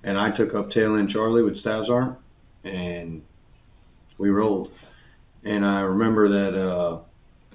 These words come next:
it was so cold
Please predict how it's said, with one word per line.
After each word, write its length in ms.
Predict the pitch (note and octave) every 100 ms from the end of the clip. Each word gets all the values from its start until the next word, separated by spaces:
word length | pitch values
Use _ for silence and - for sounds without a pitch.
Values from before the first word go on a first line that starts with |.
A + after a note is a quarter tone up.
| - - - - _ - - - - - - _ _ _ _ - - - - - - A2+
it 40 |
was 100 | G2 -
so 220 | A2 G#2+ -
cold 400 | G#2 G2 F2 D#2+